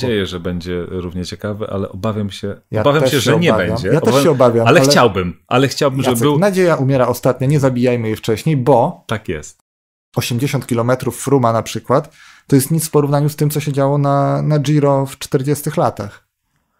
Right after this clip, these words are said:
Speaker 1: Okej.
Speaker 2: Na, na, na, w Tour de France w czterdziestych
Speaker 1: Tour de
Speaker 2: latach.
Speaker 1: France, mhm.
Speaker 2: Na przykład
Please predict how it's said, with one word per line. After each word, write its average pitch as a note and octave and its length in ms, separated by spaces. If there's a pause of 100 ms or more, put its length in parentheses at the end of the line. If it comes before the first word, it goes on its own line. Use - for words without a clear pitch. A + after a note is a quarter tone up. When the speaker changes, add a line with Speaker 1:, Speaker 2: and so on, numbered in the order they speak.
(240)
Speaker 1:
Okej. - 140
Speaker 2:
Na, C#3 200
na, D3 120
na, D3 120
w - 280
Tour C3+ 160
de D3 100
France C3 280
w - 40
czterdziestych A2 460
Speaker 1:
Tour G#2+ 100
de F#2+ 60
Speaker 2:
latach. G2+ 120
Speaker 1:
France, F2+ 260
mhm. G2+ 280 (520)
Speaker 2:
Na B2 180
przykład C3+ 480